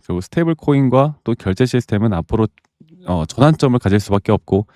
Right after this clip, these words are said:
또 우리가 이 중국 모델을 생각해 볼 때 중국이 한국보다 이 결제 시스템 관련해서 약 십 년 정도가 앞서 있다 하죠. 그리고 이 텐센트나 또 알리바-, 알리-, 알리바바, 그리고 이 텐센트에서는 이 위챗이라는, 또 알리바바에서는 알리페이라는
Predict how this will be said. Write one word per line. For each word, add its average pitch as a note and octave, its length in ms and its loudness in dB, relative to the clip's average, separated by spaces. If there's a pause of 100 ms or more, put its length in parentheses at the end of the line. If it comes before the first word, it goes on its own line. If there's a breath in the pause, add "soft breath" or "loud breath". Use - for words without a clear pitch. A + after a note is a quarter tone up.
(300 soft breath)
또 C3 80 2
우리가 G#2 140 2
이 G#2 140 2
중국 A2+ 480 2
모델을 A2+ 300 2
생각해 B2+ 280 0
볼 F#2+ 140 -4
때 F2 140 -4
중국이 A2 580 -2
한국보다 D3 600 0
이 G#2+ 100 -4
결제 F#2+ 400 -2
시스템 B2 460 -2
관련해서 F2+ 500 0
약 E2 140 -6
십 - 180 -4
년 F#3 180 4
정도가 A2+ 360 0
앞서 - 260 -4
있다 A2 200 0
하죠. G#2 300 0 (500 soft breath)
그리고 G2+ 520 0
이 F2+ 100 -4
텐센트나 D#3+ 1000 0 (560)
또 G#2+ 300 2
알리바-, G2+ 520 0 (160)
알리-, A2 320 0 (140)
알리바바, A2+ 640 2
그리고 G2+ 200 -2
이 F#2 160 -2
텐센트에서는 D3 760 0
이 G#2 120 -2
위챗이라는, F#2+ 880 -4
또 B2+ 160 2
알리바바에서는 G#2 840 0
알리페이라는 G2 760 0